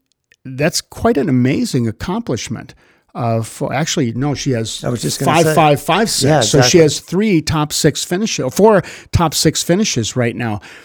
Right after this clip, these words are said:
Speaker 1: That's amazing. And, you know, we're in the hunt. We're in the hunt every race. We had three in the top twelve. We had three women in the top twelve the other day.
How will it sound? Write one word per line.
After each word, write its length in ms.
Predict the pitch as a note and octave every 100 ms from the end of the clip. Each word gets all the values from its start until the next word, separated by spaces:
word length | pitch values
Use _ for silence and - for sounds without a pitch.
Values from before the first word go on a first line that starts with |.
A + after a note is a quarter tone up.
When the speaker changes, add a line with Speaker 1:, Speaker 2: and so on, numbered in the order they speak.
| - - _
Speaker 1:
That's 280 | G3 A3 -
amazing. 680 | C3+ B2 C#3+ G3 E3+ A2+ A#2
And, 200 | E3 E3
you 80 | E3
know, 140 | F#3
we're 380 | C#3+ B2 F3+ B3+
in 120 | G3+
the 60 | A2
hunt. 580 | - - G#3 - - - _ _ _ _
We're 120 | A3+
in 60 | A#3+
the 60 |
hunt 520 | C3+ - G#3+ G#3 - - _
every 260 | E3+ G3 G#3+
race. 440 | G3+ A#3 - - - - - -
We 140 | A3
had 100 | G3
three 500 | - - C#3+ D#3+ G#3+
in 80 | G#3
the 80 | C3+
top 360 | - D#3+ -
twelve. 340 | - E3+ D3+ C3+
We 80 |
had 80 | F3
three 560 | - - - F3 B3 C4+
women 360 | F#3 G#3+ A3+ C#3
in 120 | B2+
the 80 | A#2
top 440 | - E3+ F#3+ -
twelve 520 | - D#3 E3+ B2 G2+
the 140 | A#2 A#2
other 180 | A2+
day. 220 | G#2+ A2